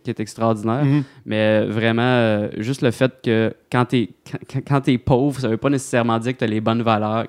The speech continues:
Speaker 1: euh, que, que t'as, que t'as pas des bonnes valeurs
Speaker 2: Non,
Speaker 1: versus
Speaker 2: c'est tout à fait.
Speaker 1: quand t'es riche, euh, les valeurs que t'as, tu sais. Puis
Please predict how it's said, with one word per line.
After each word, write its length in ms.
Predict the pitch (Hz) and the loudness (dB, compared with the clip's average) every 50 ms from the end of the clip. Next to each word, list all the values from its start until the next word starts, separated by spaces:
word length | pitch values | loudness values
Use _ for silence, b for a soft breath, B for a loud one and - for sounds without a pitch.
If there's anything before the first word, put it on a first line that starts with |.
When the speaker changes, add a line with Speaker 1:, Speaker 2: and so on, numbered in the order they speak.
| - - | -4 -4
Speaker 1:
euh, 100 | 123 131 | -4 0
que, 140 | - 139 127 | 0 0 0
que 100 | - 139 | 0 0
t'as, 220 | 123 135 120 113 | 0 0 0 0
que 120 | - - | -2 -4
t'as 140 | 123 - 123 | -6 -4 -4
pas 160 | 113 - 143 | -2 0 0
des 100 | 135 123 | 0 0
bonnes 200 | 117 117 123 127 | 0 0 0 0
valeurs 280 | 123 117 113 110 113 120 | 0 0 0 0 0 0
Speaker 2:
Non, 120 | 139 180 | 2 2
Speaker 1:
versus 380 | 185 - 110 - - 147 135 113 | 0 0 -2 -4 -2 -2 -2 -2
Speaker 2:
c'est 120 | - - | -4 -8
tout 80 | - 135 | -6 -6
à 60 | 120 | -2
fait. 80 | - 151 | 0 2
Speaker 1:
quand 100 | 135 135 | 0 0
t'es 220 | 135 143 139 127 | 0 0 0 0
riche, 420 | 120 107 110 123 135 151 - - - B B B B B 120 B - | 0 -2 -2 -2 -2 -2 -2 -6 -14 B B B B B -18 B -8
euh, 80 | - 113 - | -8 -6 -4
les 200 | 110 117 123 120 | -2 0 0 2
valeurs 340 | 110 120 117 120 127 135 131 | 2 2 2 2 2 0 0
que 120 | - 120 | -2 -4
t'as, 360 | 113 - - 139 127 127 135 | -4 -2 -2 0 0 0 0
tu 80 | 135 - | -4 -6
sais. 160 | - 127 135 | -6 -4 -4
Puis 300 | 139 139 - 113 117 113 | -6 -6 -6 -4 -4 -4